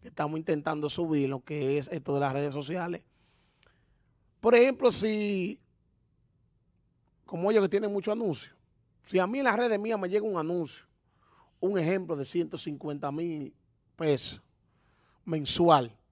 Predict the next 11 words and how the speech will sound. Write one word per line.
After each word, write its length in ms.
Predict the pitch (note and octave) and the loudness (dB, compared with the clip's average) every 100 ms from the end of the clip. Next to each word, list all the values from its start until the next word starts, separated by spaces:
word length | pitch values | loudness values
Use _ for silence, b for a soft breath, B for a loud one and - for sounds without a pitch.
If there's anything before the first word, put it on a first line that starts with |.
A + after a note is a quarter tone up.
| _ | _
un 140 | E3 F3+ | -4 -2
anuncio 320 | F3+ G#3+ D#3 | 0 -2 -4
en 80 | D3+ | -4
Instagram, 440 | A3+ F#3+ E3 D3 | -6 -6 -6 -8
Netoflow, 680 | C#3+ D#3 - A#3 A#3 G3 E3+ | -10 -14 -4 -2 -2 -2 -6
un-, 420 | D#3 D3+ - D#3 | -8 -10 -14 -12
una 160 | D#3+ G3 | -8 -8
tienda 320 | A3+ A3+ G3+ | -4 -6 -4
de 40 | |
la 80 | E3+ | -6
capital, 520 | E3 D#3 D3 F#3+ D#3 | -6 -6 -2 -2 -2